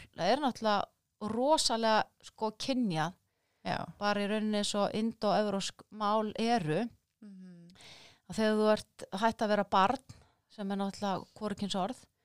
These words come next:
Speaker 1: þá ertu bara annaðhvort karl eða,
Speaker 2: Eða
Speaker 1: eða
Speaker 2: kona.
Speaker 1: kona.
Speaker 2: Einmitt.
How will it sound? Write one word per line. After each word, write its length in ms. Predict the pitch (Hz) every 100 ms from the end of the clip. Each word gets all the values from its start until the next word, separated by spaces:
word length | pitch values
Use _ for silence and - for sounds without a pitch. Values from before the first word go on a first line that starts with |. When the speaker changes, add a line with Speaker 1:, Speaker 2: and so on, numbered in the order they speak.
| _ _ _ -
Speaker 1:
þá 40 | 262
ertu 200 | 285 -
bara 180 | 226 214
annaðhvort 300 | 202 208 -
karl 400 | - 220 214 -
eða, 280 | 185 175 175 - _ _ 190
Speaker 2:
Eða 140 | 175
Speaker 1:
eða 220 | 196 202
Speaker 2:
kona. 40 | 156
Speaker 1:
kona. 300 | 277 170 185
Speaker 2:
Einmitt. 460 | 170 175 - -